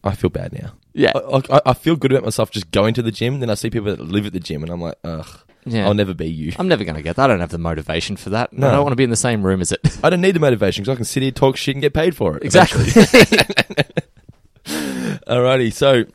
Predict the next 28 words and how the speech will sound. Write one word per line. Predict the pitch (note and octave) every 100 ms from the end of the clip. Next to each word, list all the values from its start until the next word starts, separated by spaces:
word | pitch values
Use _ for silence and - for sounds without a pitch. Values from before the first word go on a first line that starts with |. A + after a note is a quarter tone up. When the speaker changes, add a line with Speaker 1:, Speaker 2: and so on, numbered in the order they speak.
| -
Speaker 1:
we | C3
get | C3+
the | B2+
assassins. | - A2 G#2+ G#2+
And | - C3+
w-, | A#2 -
w-, | - D3
I | E3+
was | F#3+
thinking | A#3 G3 D#3+
too, | D#3 C#3+ C3+ -
like | C#3 -
you |
said, | B2+ C#3 A#2 - _
Flanders, | - C#3 E3 E3+ C3
he's | A2+
really | G#2 D#3
rubbing | C3 A#2+ A2
it | G#2
in. | A#2
I | G2+
don't | C#3+ F#3+
think | G3
we | E3
get | C#3+ B2 - _ _
nice | A2+ G#2+ A2 A#2+
Flanders | - G#2+ G2+ F#2+
or | G2 F#2+